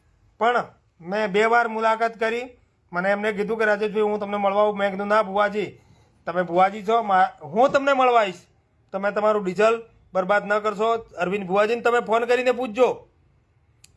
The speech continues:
આ લાઈવના માધ્યમથી બોલું છું. અને કાળુ ભગતની મેરડી સાચી, સાચી ને સાચી, મને પુરાવા પણ મળી રહ્યા છે. એ અરવિંદ ભુવાજી જવાબ આલશે, મારે જવાબ આપવાનો થતો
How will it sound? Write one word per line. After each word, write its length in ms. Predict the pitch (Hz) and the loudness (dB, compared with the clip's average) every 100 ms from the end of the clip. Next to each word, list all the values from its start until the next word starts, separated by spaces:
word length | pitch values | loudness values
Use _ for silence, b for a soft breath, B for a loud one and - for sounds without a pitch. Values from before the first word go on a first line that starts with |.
| _ | _
આ 160 | 180 190 190 _ 185 | 0 0 -2 _ -4
લાઈવના 440 | 180 196 214 254 | 2 4 4 2
માધ્યમથી 400 | 247 233 247 247 | 2 4 2 2
બોલું 260 | 233 233 226 | 2 2 2
છું. 200 | - - B B | -4 -6 B B
અને 140 | 202 202 | -2 -2
કાળુ 380 | 196 190 220 233 | 2 4 4 2
ભગતની 360 | 214 214 220 | 0 0 0
મેરડી 340 | 214 208 208 208 | 0 0 0 0
સાચી, 400 | 190 180 220 214 | 2 0 0 -2
સાચી 340 | 196 185 208 | 0 0 -2
ને 100 | 202 | -4
સાચી, 600 | 202 190 190 240 170 - b b - | 2 0 0 -4 -4 -10 b b -6
મને 160 | 175 180 | -2 -2
પુરાવા 420 | 180 180 185 185 | 2 4 4 4
પણ 180 | 185 180 | 0 0
મળી 220 | 175 175 | 0 2
રહ્યા 260 | 170 156 | 2 2
છે. 120 | 135 131 - _ _ _ _ _ _ _ _ - b b b 190 | -2 -12 -20 _ _ _ _ _ _ _ _ -20 b b b 2
એ 40 | |
અરવિંદ 560 | 202 - 190 214 247 180 | 2 2 2 2 0 0
ભુવાજી 380 | 165 214 220 226 | 2 2 2 2
જવાબ 280 | 220 208 | 4 4
આલશે, 280 | 196 170 165 | 2 0 -4
મારે 280 | 151 170 175 | -2 0 2
જવાબ 300 | 175 180 175 | 4 4 4
આપવાનો 360 | 170 180 180 196 | 2 2 0 0
થતો 560 | 180 175 233 349 - | 0 4 4 4 0